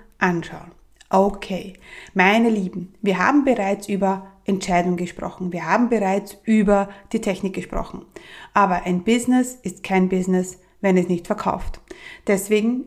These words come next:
ist Umsatz, Ziel, ist Umsatz,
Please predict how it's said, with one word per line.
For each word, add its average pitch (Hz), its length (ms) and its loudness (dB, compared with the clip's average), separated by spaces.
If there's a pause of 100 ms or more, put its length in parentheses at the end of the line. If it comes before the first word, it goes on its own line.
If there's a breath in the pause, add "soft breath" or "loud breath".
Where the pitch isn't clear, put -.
(120)
ist 208 360 -2
Umsatz, 202 640 4 (100)
Ziel, 196 540 2 (240)
ist 214 240 0 (120)
Umsatz, 196 600 6